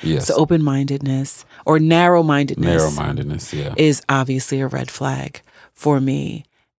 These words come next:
Speaker 2: as well as lack of ambition and someone who is not considerate. So someone
Speaker 1: Mm.
Speaker 2: who, um, will talk to a server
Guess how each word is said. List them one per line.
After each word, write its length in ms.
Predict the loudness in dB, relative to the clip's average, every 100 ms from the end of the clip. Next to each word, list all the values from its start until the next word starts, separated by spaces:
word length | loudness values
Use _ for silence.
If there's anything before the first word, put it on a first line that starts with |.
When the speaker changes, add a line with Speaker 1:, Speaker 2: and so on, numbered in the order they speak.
| -4
Speaker 2:
as 480 | -2 0 -2 -4 -4
well 340 | -2 -2 -4 -6
as 720 | -6 -6 -8 -8 -6 -8 -10 _ _ _ _ _ _ _
lack 280 | -4 -4 -2
of 80 | 0
ambition 720 | 2 2 0 -2 -2 -4 -8 -14 _ -20 _ _ _
and 400 | 0 2 2 0 -2
someone 400 | -2 2 2 0
who 200 | 0 0
is 240 | 0 -2 -10 _
not 500 | -4 -2 -4 -6 -10 -8
considerate. 800 | -6 -6 -6 -8 -12 -16 -20 -20 _ _ _ _ _ _
So 180 | -2 0
someone 420 | 2 2 2 2
Speaker 1:
Mm. 40 | 2
Speaker 2:
who, 400 | 2 2 -2 -6 _ _ _ _ _ _ _ _ _ _ _
um, 640 | -4 -4 -4 -6 -10 -12 -14
will 580 | -2 0 2 0 -2 -4
talk 420 | -8 -4 -4 -4
to 300 | -4 0 0
a 60 | -2
server 440 | -2 0 0 -2